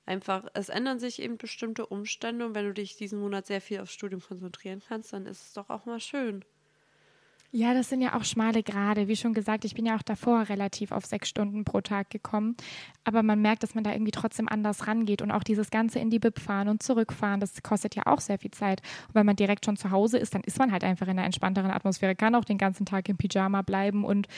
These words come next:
Speaker 2: da hat man irgendwie mehr Zeit am Tag dann. Aber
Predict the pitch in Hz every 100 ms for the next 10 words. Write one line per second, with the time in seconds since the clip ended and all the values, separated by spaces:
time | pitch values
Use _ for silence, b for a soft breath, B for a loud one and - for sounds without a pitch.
0 | B B B - 175 202 208 226 220 220
1 | 202 196 - 202 208 - 180 180 196 180
2 | - 185 180 180 185 185 202 220 233